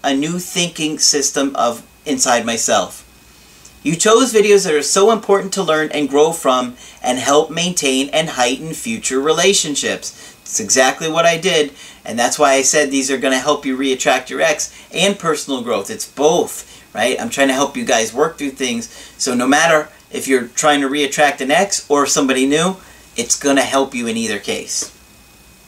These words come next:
One particular video that I found helpful by itself can save and develop strong relationships.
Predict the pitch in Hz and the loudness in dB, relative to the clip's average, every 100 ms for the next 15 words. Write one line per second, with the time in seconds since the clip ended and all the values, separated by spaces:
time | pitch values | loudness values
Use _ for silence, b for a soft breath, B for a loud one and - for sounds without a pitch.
0 | - - B B B B B B 247 262 | -20 -20 B B B B B B 0 0
1 | 233 220 208 165 147 151 147 139 135 131 | 0 2 2 0 -2 2 2 2 0 0
2 | 143 131 123 165 180 202 139 131 127 123 | 0 -2 0 0 2 0 -4 0 2 2
3 | 131 - 202 170 135 - - b b b | 0 2 4 4 2 -2 -18 b b b
4 | - 185 175 175 170 170 - 160 175 147 | -4 -2 0 2 2 0 -4 -4 -2 2
5 | 127 123 131 - - _ - - 127 120 | 4 4 2 -2 -20 _ -10 0 2 4
6 | 127 151 175 233 - 196 - 131 101 - | 2 0 2 2 2 -2 -2 -2 -4 -6
7 | - | -14